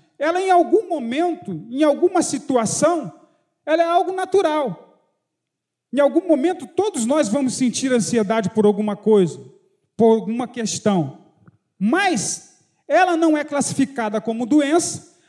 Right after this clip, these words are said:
mas é considerada um transtorno quando, então, ela passa a exercer em você algo que te paralisa. Ela passa a se tornar um transtoso-,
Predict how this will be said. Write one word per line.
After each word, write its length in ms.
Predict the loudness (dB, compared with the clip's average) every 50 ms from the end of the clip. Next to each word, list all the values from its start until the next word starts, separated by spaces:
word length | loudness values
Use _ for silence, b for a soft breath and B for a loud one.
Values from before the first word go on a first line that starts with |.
| b -6
mas 260 | -2 0 0 2 0
é 100 | 0 0
considerada 1000 | 0 2 2 2 2 0 0 0 2 2 2 2 0 -2 -2 -2 0 0 0
um 160 | 0 2 0 0
transtorno 1080 | 0 0 0 2 2 0 0 -2 0 0 2 2 2 2 2 0 0 0 -2 -2 B B B B B _
quando, 260 | 2 2 2 2 2
então, 480 | 2 0 0 -2 0 0 0 0 -2 -2
ela 240 | -2 0 0 -2 -2
passa 720 | -6 -8 -4 -2 0 0 2 0 0 -2 -2 -2 -2 -4
a 140 | -4 -2 -2
exercer 600 | 0 0 2 2 2 2 0 -2 -2 -2 0 0
em 60 | 0
você 600 | 2 2 2 2 2 2 0 0 0 0 0 -2 -4 b b b b b b b
algo 340 | b 0 0 2 2 2 0
que 100 | 0 -2
te 140 | -4 -4 -4
paralisa. 840 | -4 -2 -2 -2 0 0 0 2 4 4 4 4 2 -2 -8 -12 -16 _ _ _ _ _ _ _ b b b b b
Ela 220 | -2 0 2 2 0
passa 380 | 0 0 0 2 2 2 0
a 20 | 0
se 140 | 0 0
tornar 320 | 0 2 0 0 0 -2 -4
um 120 | -6 -4
transtoso-, 840 | -2 -2 0 0 0 0 0 0 4 4 6 4 4 2 -4 -10 -14